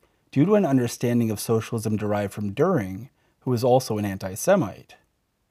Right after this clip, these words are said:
But now we only know Düring because Engels took the time to thoroughly destroy his theoretical doctrine, and in doing so, proved the strength of what Düring took to be out of step with intellectual fashion.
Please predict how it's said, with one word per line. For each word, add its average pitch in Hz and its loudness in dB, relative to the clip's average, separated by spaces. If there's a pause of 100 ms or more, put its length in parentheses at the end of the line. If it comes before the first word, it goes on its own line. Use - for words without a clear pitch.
(340)
But 131 2
now 135 8
we 208 2
only 175 4
know 139 6
Düring 113 2
because 104 -8
Engels 135 0
took - -4
the 117 -4
time 123 0
to 110 2
thoroughly 113 2
destroy 104 0
his 113 -2
theoretical 110 0
doctrine, 101 2 (260)
and 117 0
in 101 0
doing 165 0
so, 92 -10 (340)
proved 156 0
the 180 2
strength 147 0
of 120 0
what 113 0
Düring 113 0
took 117 -6
to - -6
be 101 -2
out 95 -4
of 95 -10
step - -2
with 127 -4
intellectual 104 -2
fashion. 135 -4